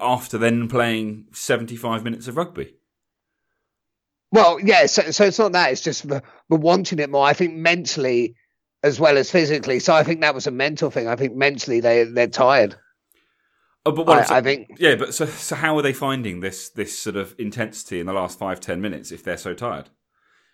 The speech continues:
Speaker 2: Because it's consolation. I, I mean, they're just like, "God, we can't go in like this." It's,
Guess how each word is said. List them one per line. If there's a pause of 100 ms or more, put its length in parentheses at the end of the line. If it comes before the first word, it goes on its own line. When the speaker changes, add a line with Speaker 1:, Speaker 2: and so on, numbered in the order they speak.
(280)
Speaker 2:
Because
it's
consolation.
I,
I
mean,
they're
just
like, (340)
"God,
we
can't
go
in
like
this."
It's,